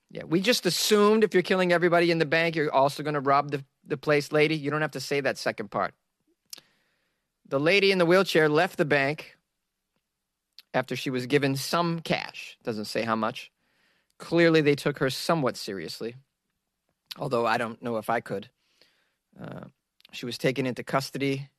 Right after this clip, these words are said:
nearby a short time later. <laughs> Oh, no shit. She was taken into custody nearby. I'm gonna say she got one block away.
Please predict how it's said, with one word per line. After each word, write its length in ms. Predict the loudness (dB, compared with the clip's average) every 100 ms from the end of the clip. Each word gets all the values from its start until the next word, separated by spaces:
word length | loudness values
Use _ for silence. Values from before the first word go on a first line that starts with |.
| _
nearby 720 | -2 2 4 4 4 2 0 -4
a 60 | -6
short 240 | -2 -2
time 200 | 0 2
later. 240 | 2 2 2 2
<laughs> 440 | 0 0 -2 2
Oh, 120 | 4
no 180 | 4 2
shit. 360 | 2 2 2 -4 _ _ -20 -20 -20 -20 _
She 120 | -8
was 120 | 0
taken 260 | 2 2 0
into 180 | -2
custody 420 | -2 -2 0 -4 0
nearby. 540 | 4 4 4 2 0 -4
I'm 120 | -4
gonna 140 | -4
say 180 | 0 0
she 140 | 2
got 180 | 0 0
one 260 | 2 0 4
block 320 | 4 4 4
away. 340 | 4 4 2